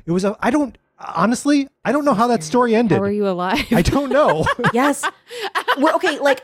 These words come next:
Speaker 3: uh, like, were you,
Speaker 2: And then
Speaker 3: like
Speaker 2: I w-, went into a fugue state and somehow saved myself.
Speaker 1: Right,
Speaker 2: Or
Speaker 1: then I
Speaker 2: I'm
Speaker 1: was
Speaker 2: dead, I'm a
Speaker 1: replaced
Speaker 2: ghost. You've
Speaker 1: by
Speaker 2: been
Speaker 1: a
Speaker 2: friends with a
Speaker 1: witch.
Speaker 2: ghost this whole time.
Speaker 1: <laughs> Yes.
Speaker 2: Yeah.
Speaker 3: It truly, like, like, were you, 'cause when, when I, when that was happening to me, and obviously I didn't have the windshield wiper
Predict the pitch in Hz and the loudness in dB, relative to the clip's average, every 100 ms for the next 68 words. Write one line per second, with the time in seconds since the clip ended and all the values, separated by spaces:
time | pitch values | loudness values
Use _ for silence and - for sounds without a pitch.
0 | 370 415 269 - 262 254 240 226 254 226 | -6 -4 -4 -2 -2 -2 -2 2 2 0
1 | 240 277 - 302 226 220 214 208 202 226 | 0 2 4 4 2 0 0 -2 0 0
2 | 214 233 247 240 240 277 247 - 208 185 | 0 -2 -2 -4 -4 -6 -8 -8 -6 -6
3 | 196 202 262 285 269 262 220 214 214 175 | -8 -6 -4 -4 -6 -6 -8 -8 -8 -8
4 | 190 170 175 214 156 165 226 214 208 151 | -8 -8 -8 -10 -2 0 2 2 2 2
5 | 160 240 240 214 233 214 208 226 202 190 | 2 2 0 0 0 0 -2 -6 -6 0
6 | 190 185 143 - 226 196 175 - - 196 | 2 2 2 -2 -6 -6 -4 -4 -6 -8
7 | 170 - - 196 _ - - - 254 - | -8 -10 -14 -14 _ -12 -8 -8 -8 -12
8 | _ - 262 262 440 - 294 349 320 247 | _ -10 -6 -6 -6 -4 -2 0 0 0
9 | 196 - _ _ 226 - - _ _ - | -2 -6 _ _ -2 -2 -2 _ _ -8
10 | 214 226 196 247 269 302 - - 226 226 | -6 -6 -6 -4 -4 -4 -8 -6 -4 -2
11 | 208 202 214 214 240 208 208 240 208 196 | -4 -2 -2 0 0 0 -2 -2 -4 -2
12 | 180 175 160 156 160 151 - 170 165 151 | -4 -4 -8 -10 -10 -4 -2 -2 -4 -6
13 | 156 156 160 151 147 151 139 123 143 147 | -6 -8 -8 -8 -10 -8 -8 -6 -8 -10